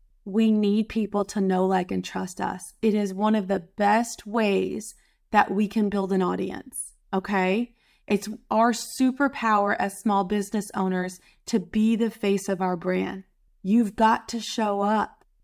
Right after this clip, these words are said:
I say it all the time. I, a-, and I am, like, the perfect example for this.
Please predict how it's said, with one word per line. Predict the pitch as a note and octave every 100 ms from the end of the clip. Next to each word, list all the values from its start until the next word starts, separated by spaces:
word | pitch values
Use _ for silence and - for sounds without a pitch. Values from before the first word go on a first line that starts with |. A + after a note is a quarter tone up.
| _
I | A3+
say | A#3+ - A#3+ A#3+
it | A3+ -
all | - A3 A3 A3+ A3+
the | A3
time. | A3 A3 G#3+ F#3 F#3 - - _ _
I, | C4+ C4+
a-, | C#4+ -
and | C#4
I | C4+ C4+
am, | E4+ E4+
like, | D#4 C#4+ -
the | B3 C4+ C#4+
perfect | - - C#4 C#4 C#4+
example | C4+ G#3+ A3 A3+ A#3+ B3+ B3
for | - G#3+
this. | G#3 G3+ G3+ -